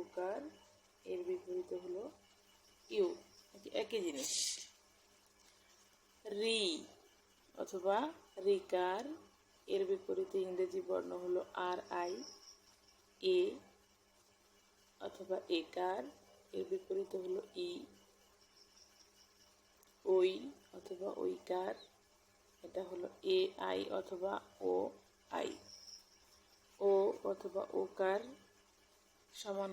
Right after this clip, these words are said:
হলো ও। ঔ অথবা ঔকার সমান হলো এ ইউ অথবা ও ইউ। এটা হলো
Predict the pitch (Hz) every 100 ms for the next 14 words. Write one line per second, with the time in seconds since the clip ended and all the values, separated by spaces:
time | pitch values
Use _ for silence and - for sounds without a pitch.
0 | 185 180 180 - 185 190 294 - - -
1 | _ - _ _ _ _ - 190 208 208
2 | 180 - 180 190 - 185 180 - 185 202
3 | 302 - - 196 190 190 185 185 180 -
4 | - 190 190 - 180 180 226 302 - -
5 | - _ _ _ 180 175 196 180 196 302
6 | - - 185 220 320 - _ _ _ _
7 | _ - 202 156 - - - _ _ -
8 | _ _ _ - 185 196 196 196